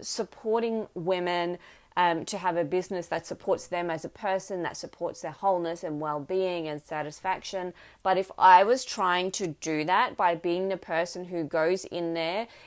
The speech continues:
and schedules their social media, writes their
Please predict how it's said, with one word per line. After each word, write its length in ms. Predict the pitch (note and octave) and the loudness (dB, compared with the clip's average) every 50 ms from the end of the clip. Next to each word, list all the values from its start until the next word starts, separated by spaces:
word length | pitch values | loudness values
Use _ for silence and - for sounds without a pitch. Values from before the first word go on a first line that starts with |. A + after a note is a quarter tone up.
| - _ _ | -20 _ _
and 500 | - F3+ F3+ F3 E3 E3 E3 D3+ D#3 - - | -2 0 0 0 -2 -2 -4 -4 -6 -10 -10
schedules 840 | - - - - - - F3+ D#3+ E3 D#3 - G3+ F#3+ F#3+ G3 F#3 - | -8 -6 -6 -6 0 2 2 2 2 2 0 2 2 2 0 0 0
their 160 | F#3 E3+ E3+ | 0 0 0
social 460 | E3+ - E3+ D#3+ E3 - - E3+ E3 | 0 0 0 0 0 0 -2 -2 0
media, 720 | D#3+ E3+ F#3+ G3+ G3 F3+ F3+ F3+ F3+ F3 F3 E3+ E3+ E3+ E3+ | 0 0 2 2 2 2 2 2 2 4 4 4 4 2 2
writes 380 | D#3 D#3 C#3+ D#3 - - - - | 2 2 2 2 2 -2 -4 -2
their 180 | F3 D#3+ A2 | 0 0 0